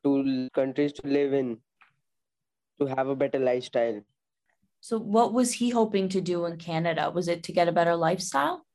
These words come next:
Speaker 1: Yeah. So, like, uh, to roam ar-, around there, travel.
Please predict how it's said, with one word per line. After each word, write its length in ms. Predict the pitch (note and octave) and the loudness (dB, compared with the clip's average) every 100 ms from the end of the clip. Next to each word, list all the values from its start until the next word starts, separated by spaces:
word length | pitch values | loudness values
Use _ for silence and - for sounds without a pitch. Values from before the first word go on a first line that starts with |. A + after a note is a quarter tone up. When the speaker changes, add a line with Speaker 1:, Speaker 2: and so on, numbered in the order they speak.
| _ _ - | _ _ -8
Speaker 1:
Yeah. 540 | D3 C#3+ C#3+ D#3 B2 B2 _ _ _ _ G#2 _ | -2 2 2 2 -2 -10 _ _ _ _ _ _
So, 180 | D#3 D3 | -2 2
like, 420 | D3 C#3+ C#3 - | 4 2 0 -4
uh, 240 | C#3+ C#3 C3+ - | 0 2 0 0
to 400 | C#3 C#3 C3+ A#2 C3 | 0 2 -2 -4 -2
roam 340 | C#3 D3 D3 | 2 2 2
ar-, 240 | C#3 C3+ F2 C3 | 0 0 0 0
around 460 | B2+ B2+ C3 C3 | 0 2 0 -2
there, 420 | B2 B2 B2 B2+ B2 _ _ _ | 0 2 4 2 -2 _ _ _
travel. 400 | C#3 B2+ B2 B2+ | -2 2 2 2